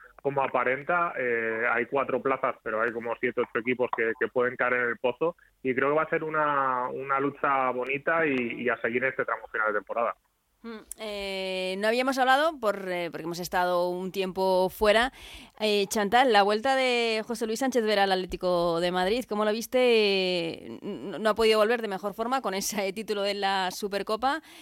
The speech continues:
Speaker 2: aplicándole a, al equipo ese gen competitivo que quizá había perdido en, en, en los últimos partidos, en los últimos meses, y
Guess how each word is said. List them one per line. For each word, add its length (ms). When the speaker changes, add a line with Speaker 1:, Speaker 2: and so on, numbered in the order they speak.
Speaker 2:
aplicándole 840
a, 380
al 480
equipo 300
ese 120
gen 300
competitivo 560
que 180
quizá 580
había 380
perdido 560
en, 360
en, 480
en 260
los 180
últimos 280
partidos, 420
en 60
los 120
últimos 580
meses, 460
y 200